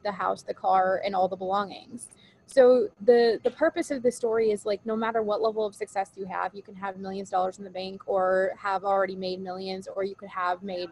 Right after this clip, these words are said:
nothing. Like, if you know how to pick up where you left off, or you know how to reinvent yourself and reestablish your boundaries,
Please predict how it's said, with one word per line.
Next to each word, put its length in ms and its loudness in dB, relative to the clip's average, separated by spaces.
nothing. 560 -4
Like, 240 -6
if 160 -10
you 120 -4
know 260 2
how 140 -4
to 80 -2
pick 200 -10
up 200 -2
where 160 0
you 180 -4
left 380 -4
off, 400 0
or 100 2
you 160 2
know 160 2
how 160 -4
to 100 2
reinvent 540 -2
yourself 460 0
and 80 -12
reestablish 640 -6
your 100 -2
boundaries, 640 0